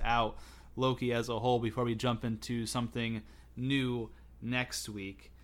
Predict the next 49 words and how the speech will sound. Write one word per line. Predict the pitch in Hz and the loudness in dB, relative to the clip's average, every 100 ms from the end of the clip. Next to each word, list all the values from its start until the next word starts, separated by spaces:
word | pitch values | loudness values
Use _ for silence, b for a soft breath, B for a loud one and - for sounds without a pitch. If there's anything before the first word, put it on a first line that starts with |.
| b b | b b
Uh, | 113 | -2
I | 110 110 | 0 0
know | 127 | 0
last | 127 127 127 | 0 0 0
week, | 131 120 | -4 -6
if | 123 | -4
you | |
guys | 123 120 113 131 120 | -2 0 -2 -6 -6
are | 117 113 117 120 - - | -6 -6 -8 -14 -16 -10
joining | - 135 135 | -4 -2 -2
us | - | -4
for | |
the | 120 | -6
first | - 170 143 - | -2 -2 -2 0
time | 139 135 | 0 0
today, | 113 120 143 147 147 - b b - | -2 2 2 4 0 -4 b b 2
welcome. | 156 156 160 147 143 - B B | 2 2 0 -2 -2 -6 B B
Last | 123 123 131 | -2 0 0
week | 120 | -2
we | 120 | 0
did | 131 123 | 0 0
cover | 131 123 | 0 2
episodes | 120 120 - 120 113 - | 0 0 0 0 0 -2
three | 135 131 | 0 0
and | 110 | 0
four | - 135 135 135 | -2 0 2 0
of | 127 | -2
the | 127 | -4
first | - 131 120 | -4 -4 -2
season | 135 120 127 | -2 0 -2
of | |
Loki. | 120 127 120 127 123 120 b b | 0 -2 -2 -2 -2 -6 b b
Of | b | b
course, | - 120 - | -2 0 0
I'll | |
go | 113 117 | 0 0
ahead | 113 113 | 2 0
and | 110 | 0
give | 110 | -2
a | 104 | -2
quick | - 117 | -4 -4
recap | 104 120 113 120 120 | -2 -2 0 0 0
before | 110 - 113 | -4 -2 -2
I | |
let | 110 107 | -4 -6
Chase | 120 117 | -6 -6
kinda | - 110 | -6 -8
dive | 104 110 113 110 | -6 -4 -4 -4
in | 120 110 | -2 -4